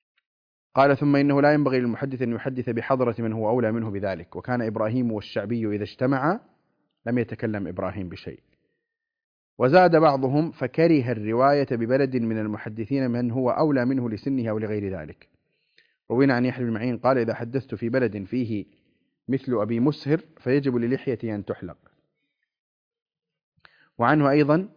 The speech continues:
قال: "إن الذي يحدث بالبلدة وفيها من هو أولى بالتحديث منه أحمق." وينبغي للمحدث، طبعًا هذا، هذا في نظام الحديث، اختلف الآن النظام.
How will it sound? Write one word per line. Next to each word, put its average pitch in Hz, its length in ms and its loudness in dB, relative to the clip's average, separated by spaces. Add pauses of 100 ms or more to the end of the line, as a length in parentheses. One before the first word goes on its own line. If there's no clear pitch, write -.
(560)
قال: 135 320 6
"إن 139 200 2
الذي 135 260 2
يحدث 135 360 -4
بالبلدة 127 540 0
وفيها 123 320 0
من 120 140 -2
هو 123 120 0
أولى 127 220 2
بالتحديث 117 460 -6
منه 113 260 -2
أحمق." 95 300 -8 (1600)
وينبغي 151 680 4
للمحدث، 127 440 -2
طبعًا 151 280 -6 (120)
هذا، 180 420 -4 (640)
هذا 165 200 -4
في 135 100 -6
نظام 127 280 -2
الحديث، 110 460 -10
اختلف 180 340 -6
الآن 101 200 -8
النظام. 98 420 -10